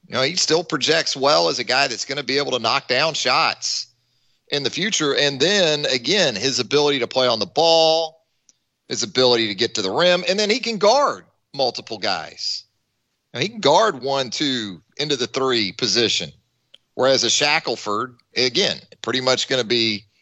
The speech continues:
the two spot. So we'll ask, we'll talk with Cecil Hurt at the Tuscaloosa News and Tidesports dot com. Get his thoughts on the news this morning. Not surprising.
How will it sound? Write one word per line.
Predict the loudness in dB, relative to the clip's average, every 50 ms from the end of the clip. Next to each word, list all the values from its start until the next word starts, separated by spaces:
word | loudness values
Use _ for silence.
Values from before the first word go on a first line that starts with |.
| -20 -20 _ _ _ -4
the | -4
two | -2 -2 -2 -2 -2
spot. | -2 -2 0 0 0 0 0 0
So | 0 0 0 0
we'll | 0 0 0 0 0
ask, | 2 2 2 2 2 0 0 -2 -2 -4 -6 -10 -16 _ _ _ _ _ _ _ -8
we'll | -6 -6
talk | -2 0 2 2 4 2 2 0
with | -4 -6 -6 -4
Cecil | -4 -4 -6 -4 -4 -6 -4
Hurt | -4 -4 -6 -6 -6 -8 -8
at | -6
the | -4
Tuscaloosa | -2 0 0 0 0 0 0 0 0 0 0 -2
News | 0 0 0 0 -2
and | -2
Tidesports | 0 0 0 0 -2 -2 -4 -4 -4 -2 0
dot | 0 0 0 0
com. | 2 2 2 2 0 -2 -4 -8 _ _ _ -20 -20 _ _ _ _ _ _ _ _ _ _ _ _ _ _
Get | 0 2 4 4
his | 4 2 2
thoughts | 2 2 4 4 2 0 -2
on | -4 -4 -2 -4 -4 -6
the | -8 -8
news | -8 -8 -8 -6 -6 -8 -8
this | -8 -8 -8 -6
morning. | -4 -4 -2 -2 0
Not | 0 0 0 -2
surprising. | -4 -4 -6 -6 -4 -2 0 0 0 0 0 -2 -2 -4 -6 -8 -10 -16